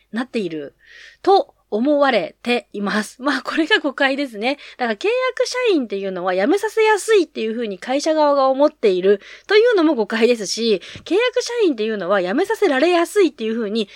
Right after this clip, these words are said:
働いている側が思っているっていうのも誤解なんですけれども、お互い誤解同士で、えー、契約しているので、辞めさせちゃうし、辞めさせられたら、「あ、そういうもんか」って言って、あの、当然のようになんか契約満了を受け入れてるっていうようなのが、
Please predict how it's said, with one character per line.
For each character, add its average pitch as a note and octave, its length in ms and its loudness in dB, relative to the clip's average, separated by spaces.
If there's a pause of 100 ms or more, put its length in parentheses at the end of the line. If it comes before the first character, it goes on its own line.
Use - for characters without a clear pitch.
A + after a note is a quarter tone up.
(120)
働 B4 380 -2
い - 20 -4
て B4 140 4
い A#4 60 6
る A4 60 4
側 G#4+ 200 4
が A4 100 4
思 G#4+ 200 0
っ A#4 60 -16
て E4 140 2
い - 20 0
る C#4+ 60 0
っ C4 40 -4
て C#4 100 -6
い - 20 -2
う A#3+ 60 -4
の A3 40 -4
も G3 60 -4
誤 F3+ 140 -6
解 G#3+ 200 -2
な G#3+ 140 -4
ん - 20 -6
で E3 80 -8
す - 80 -14
け E3+ 120 -6
れ E3+ 80 -6
ど F#3+ 80 -2
も、 A3+ 180 0 (240)
お F4 100 0
互 C5 140 0 (300)
い A3 100 -8 (360)
誤 D4 140 -2
解 A4+ 140 -2 (240)
同 - 20 4
士 C4+ 140 -6
で、 G#3+ 320 -2 (240)
え F#3+ 560 0
ー、 - 40 -14
契 C4 60 -6
約 C4 240 -2
し - 60 -4
て B3+ 100 0
い C4 40 2
る A#3+ 60 -6
の E3 120 -8
で、 F#3+ 340 2 (340)
辞 A3+ 140 -6
め F4+ 140 0
さ G#4+ 120 -2
せ G#4 140 0
ち - 140 -2
ゃ F#4+ 100 4
う F4 240 4
し、 G#3 500 -2 (280)
辞 A#3 80 -6
め D#4 100 4
さ G4 140 2
せ G#4 100 2
ら F#4+ 80 4
れ G4 80 4
た G4+ 140 2
ら、 A#3+ 320 2 (180)
「あ、 D#3 140 -16
そ E3+ 140 -10
う F3 60 -4
い E3+ 40 -4
う - 20 -10
も A3 140 -4
ん D4 80 -6
か」 A#3 220 -2
っ F#3 40 -2
て - 60 -20 (100)
言 F3 60 -4
っ - 20 -8
て、 D4+ 320 0 (160)
あ G3 100 -12
の、 F#3 60 -10
当 F#3+ 240 -6
然 G3 220 -4
の G#3 80 -2
よ C#4 180 -4
う C4 60 -2
に C#4 160 -2
な A3 100 0
ん F#3+ 40 -4
か E3 80 -12
契 - 140 -4
約 G3+ 220 0
満 G#3 200 -2
了 F3+ 120 0
を - 40 0
受 F3+ 80 -8
け B3 80 2
入 A3+ 40 2
れ G3+ 80 2
て A3 100 -6
る G#4+ 160 4
っ - 60 -20
て F4+ 80 0
い D#4 80 2
う D4+ 60 2
よ D4+ 80 0
う D4 40 0
な C#4+ 80 0
の D#4+ 120 -4
が、 G4+ 260 0